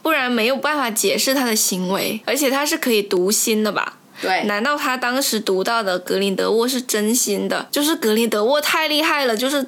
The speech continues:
Speaker 1: 那个二战演说把自己也给骗进去了。格林德沃自己也相信了，就是自己是怎样的一个大善人，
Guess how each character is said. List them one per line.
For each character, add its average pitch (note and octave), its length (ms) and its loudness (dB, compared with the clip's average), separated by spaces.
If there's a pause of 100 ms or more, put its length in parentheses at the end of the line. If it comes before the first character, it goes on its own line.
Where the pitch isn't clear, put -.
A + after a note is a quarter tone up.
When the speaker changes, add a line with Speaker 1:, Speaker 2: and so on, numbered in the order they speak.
Speaker 1:
那 C#4+ 160 0
个 C#4 80 0
二 C#4+ 200 0
战 C4+ 220 0
演 G3 180 0
说 A3+ 200 0
把 F#3 160 -2
自 A#3+ 160 0
己 G#3 240 2
也 G3 100 2
给 F#3 160 0
骗 A#3+ 340 0
进 A3+ 160 2
去 A3+ 220 0
了。 - 160 -4 (340)
格 A3+ 120 0
林 A3+ 120 2
德 G#3+ 120 0
沃 B3 120 2
自 C4 200 -2
己 G3+ 160 -2
也 F3+ 120 -2
相 A3 320 0
信 A#3+ 220 0
了， - 160 -2
就 - 180 -4
是 A3+ 120 0
自 A3 200 -2
己 F3 240 -2
是 G#3+ 240 2
怎 G#3 300 -2
样 G3 220 -2
的 C#3 400 0
一 - 100 -4
个 G#3+ 100 -2
大 A3 220 0
善 A3+ 260 0
人， D#3 300 -2